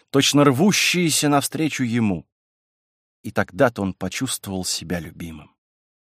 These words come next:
Мария отдавала ему свое сердце, свое живое сердце, бившееся в ее груди, источая по капле розовую кровь.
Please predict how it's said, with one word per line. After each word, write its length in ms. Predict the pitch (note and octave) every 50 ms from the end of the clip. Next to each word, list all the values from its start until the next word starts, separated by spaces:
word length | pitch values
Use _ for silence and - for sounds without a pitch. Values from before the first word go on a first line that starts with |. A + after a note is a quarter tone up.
| _ _ _ _ _ _ - - - - -
Мария 400 | - G#2+ A2+ C3 D3 C#3+ C3 A#2
отдавала 500 | G#2+ F#2 F2+ G2+ A2+ G#2 A#2 C3 C3 A#2+
ему 260 | A2 G#2+ A2 A2+ B2 A#2+
свое 360 | - - - G#2 G#2+ G#2+ G#2
сердце, 640 | - - - A2 G#2 F2+ E2 - - - - - - _ _ _ _ _ _ - _
свое 720 | - - - - G2 A#2 B2 A#2+ B2 C#3 C#3+ C#3+ C3+ A#2 - _ _ -
живое 640 | - F2 E2 A#2+ C3+ A#2 B2 C#3+ D3 C3+ A#2+ A2
сердце, 760 | - - - - D#3+ F3+ E3 A#2 - - - - - C2 - _ _ _ _ _ _ _ _ -
бившееся 640 | F2 F2 C#3 D3 - - - B2 A#2+ G#2 - - A2
в 60 | F2+
ее 280 | - A2+ A2+ G#2+ A#2+ A#2
груди, 520 | F#2+ G2 G2 G#2+ G#2 A#2 E3+ F3+ A#2+ - _ _ _ _ _ _ _ _ _ _ _ _ _ -
источая 680 | B2 - - - A2+ G#2 - - - E3+ D#3+ D3+ C#3+ B2+
по 160 | - A2 G2+
капле 480 | - - - D#3+ D#3 - B2 B2+ B2+
розовую 600 | A2 F#2+ A#2 B2+ A#2 G2 A2+ A2 G#2+ A2+ A2 G2+
кровь. 580 | F#2+ - - F2+ F2+ F2 D#2+ - - - -